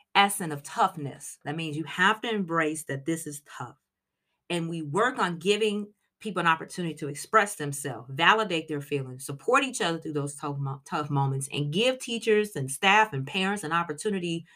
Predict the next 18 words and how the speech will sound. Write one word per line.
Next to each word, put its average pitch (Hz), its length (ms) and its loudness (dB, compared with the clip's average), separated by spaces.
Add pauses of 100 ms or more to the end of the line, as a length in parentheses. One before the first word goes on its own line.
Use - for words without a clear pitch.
(240)
to 175 120 -2
lead 220 400 0
and 202 120 4
support 151 380 -2
each 147 180 -6
other. 160 420 -2 (880)
What 240 280 10
this 233 180 4
pandemic 202 560 4
has 165 200 -2
created, 160 680 2 (300)
it 170 100 4
has 147 140 4
stretched - 520 0
us 151 260 2
to 160 140 -2
think 156 380 -2
differently. 143 640 -4